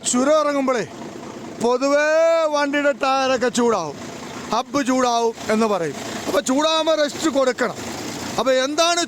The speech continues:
ചൂട്, എത്രയും ചൂടാവുന്ന പ്രശ്നമില്ല എന്നുള്ളത് നമുക്ക് നോക്കിയാലോ? അപ്പം ടു ആക്സിലായാലും ത്രീ ആക്സിലായാലും ചുരം ഇറങ്ങുമ്പം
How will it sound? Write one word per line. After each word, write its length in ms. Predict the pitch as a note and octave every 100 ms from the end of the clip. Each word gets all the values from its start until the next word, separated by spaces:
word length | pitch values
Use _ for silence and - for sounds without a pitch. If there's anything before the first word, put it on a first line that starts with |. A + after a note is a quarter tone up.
| -
ചൂട്, 280 | D#4 E4 E4 - - - - - - - - - - - - -
എത്രയും 360 | A#3 - D#4+ E4 C#4+
ചൂടാവുന്ന 440 | D4+ D4 D4+ D4 D4
പ്രശ്നമില്ല 540 | D4 - D4+ D4 C4 C4 B3+ - - - - - - - C4
എന്നുള്ളത് 420 | D#4 E4 D#4+ D#4 D4+
നമുക്ക് 260 | D4 D4 C#4+ C#4
നോക്കിയാലോ? 420 | C4 C4 B3 G3 E3 - - - - - - - -
അപ്പം 240 | F3+ A3 A#3 A3 - - - - - - -
ടു 80 | B3 C4+ C#4
ആക്സിലായാലും 720 | - C#4+ C#4 C4+ C#4 D4 C#4+ -
ത്രീ 140 | B3+ C4+ C#4
ആക്സിലായാലും 680 | C#4 G3 B3+ A#3 G#3 F3 C#3+ - - - - - - -
ചുരം 260 | - A3+ B3 B3
ഇറങ്ങുമ്പം 360 | A#3 A#3 A#3+